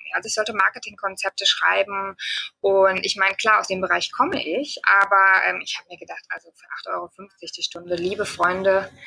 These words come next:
nein, danke." Und hab mir halt einfach, "Why not? Ich such mir selber meine Kunden." Das hat sich dann auch noch ein bisschen schwieriger gestaltet, es war auch noch ein Prozess, ähm, aber ja, ich hab dann gesagt, "Nee, komm." Ich hab dann auch von dem Gründungszuschuss erfahren und hab dann gesagt, "So, ich geh jetzt nach Deutschland zurück,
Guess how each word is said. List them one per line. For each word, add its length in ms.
nein, 180
danke." 300
Und 120
hab 60
mir 140
halt 140
einfach, 200
"Why 180
not? 260
Ich 220
such 140
mir 100
selber 280
meine 220
Kunden." 340
Das 360
hat 140
sich 80
dann 100
auch 200
noch 80
ein 40
bisschen 200
schwieriger 460
gestaltet, 440
es 80
war 180
auch 80
noch 100
ein 100
Prozess, 500
ähm, 520
aber 500
ja, 220
ich 40
hab 140
dann 140
gesagt, 240
"Nee, 340
komm." 260
Ich 80
hab 100
dann 140
auch 100
von 120
dem 100
Gründungszuschuss 840
erfahren 560
und 160
hab 100
dann 120
gesagt, 200
"So, 80
ich 160
geh 80
jetzt 80
nach 140
Deutschland 440
zurück, 320